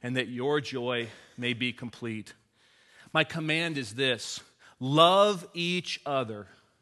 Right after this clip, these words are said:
as I have loved you." What a great verse that is.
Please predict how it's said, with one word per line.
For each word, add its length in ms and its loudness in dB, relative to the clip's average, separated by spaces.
as 180 -14
I 200 -4
have 200 -10
loved 280 -8
you." 300 -14
What 120 -16
a 60 -14
great 560 -6
verse 260 -10
that 280 -4
is. 280 -14